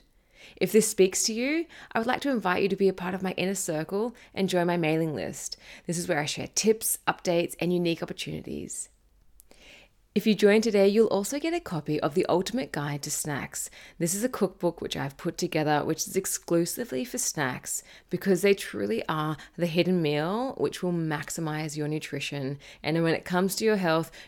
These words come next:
nutrition is the first place to start. I look forward to seeing more of you, but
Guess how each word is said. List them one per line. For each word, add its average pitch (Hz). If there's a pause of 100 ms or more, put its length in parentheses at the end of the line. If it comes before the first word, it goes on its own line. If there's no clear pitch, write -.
nutrition 190
is 180
the 185
first 147
place 139
to 147
start. 120 (840)
I 170
look 180
forward 208
to 214
seeing 247
more 165
of 156
you, 180 (140)
but 175